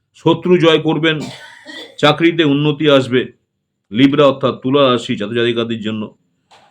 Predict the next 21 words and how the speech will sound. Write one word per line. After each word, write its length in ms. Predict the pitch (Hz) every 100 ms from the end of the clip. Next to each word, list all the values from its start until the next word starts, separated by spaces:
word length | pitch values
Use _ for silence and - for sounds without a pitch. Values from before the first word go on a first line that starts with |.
| _ _ _ _
স্করপিও, 540 | _ 160 170 190 190 180
বৃশ্চিক 340 | 175 - 202
রাশি 220 | 190 185 185
যারা 180 | 185 180
রয়েছেন, 360 | 180 170 185 156 - _ _ _ _ _ _ _ _ _ _
বৃশ্চিক 440 | 110 135 147 185 180
রাশির 320 | 180 185 175 - _ _ - - - _ _ -
পঞ্চম 400 | 151 170 185 185
ঘরে 220 | 160 165 151
শনি, 320 | - 143 156 - - _ _ _ _ _ _ _ _
প্রেমে 320 | 156 175 180 160 - _ _ _
সিরিয়াসনেস 640 | - 156 175 175 170 160
আসবে, 320 | 151 135 143 156 - _ _ _ _ _ _ _
প্রেম 220 | 139 165 160
প্রীতি 240 | 147 135 135
ভালোবাসার 520 | 107 135 139 135 135
ক্ষেত্রে 220 | 135 - 120
সিরিয়াসনেস 560 | - 127 135 135 135
আসবে। 280 | 123 110 110 - _ _ _ _ _ _ _ _
সন্তানদের 640 | - 151 165 180 175 175 165
অগ্রগতিতে 640 | 147 165 160 160 160 156